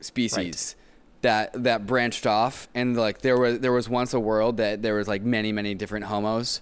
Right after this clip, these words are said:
Speaker 1: all, like, tribes of, <laughs> of
Speaker 2: <laughs>
Speaker 1: it's weird to say that, tri-, tribes of Homos all over the world,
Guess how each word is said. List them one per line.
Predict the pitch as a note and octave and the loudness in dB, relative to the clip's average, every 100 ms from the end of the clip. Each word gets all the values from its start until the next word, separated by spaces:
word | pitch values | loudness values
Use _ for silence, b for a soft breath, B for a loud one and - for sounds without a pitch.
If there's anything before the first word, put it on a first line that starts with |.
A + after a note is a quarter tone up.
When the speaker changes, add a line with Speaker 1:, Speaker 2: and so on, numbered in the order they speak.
| - | -4
Speaker 1:
all, | G#2+ G#2 G#2+ | 0 2 2
like, | G#2+ G#2+ | 0 -2
tribes | - A2 G#2+ G#2 | -2 0 0 -2
of, | F#2+ - | -8 -8
<laughs> | C#3+ - | -6 -4
of | B2+ | -2
Speaker 2:
<laughs> | G2+ - - | -2 -4 -8
Speaker 1:
it's | - | -8
weird | G2 F#2 | -4 -4
to | - | -6
say | - F#2 | -4 -4
that, | F#2+ C3+ | -4 -6
tri-, | - D#3 C#3 | 0 2 2
tribes | A#2+ D3+ C3+ C3+ | 0 2 2 0
of | A#2+ | -2
Homos | B2+ B2+ B2+ | 0 0 0
all | A2+ | 0
over | A#2 A#2 | 0 0
the | A2 | 2
world, | G#2+ B2+ | 2 0